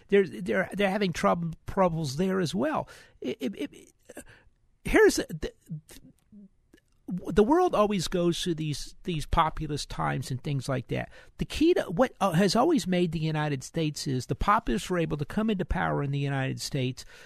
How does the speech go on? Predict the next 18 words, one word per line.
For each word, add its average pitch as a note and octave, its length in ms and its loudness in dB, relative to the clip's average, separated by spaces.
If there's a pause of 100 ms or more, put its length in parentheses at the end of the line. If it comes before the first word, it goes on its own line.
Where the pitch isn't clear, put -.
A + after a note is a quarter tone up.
(140)
They're G3 120 2
able E3 180 -4
to C#3+ 100 -4
change A3+ 440 -2
things F3 360 -2
up, C#3+ 340 -4 (1080)
you F#3 140 -4
know, D#3 160 0
re-, E3 280 -2
reboot G3 500 0
the D#3 80 -6
country, D#3 500 -4
and D3+ 100 -6
we C#3+ 100 -4
sort C#3+ 280 -4
of B2 80 -4
start C3+ 320 -6
over. A#2+ 340 -6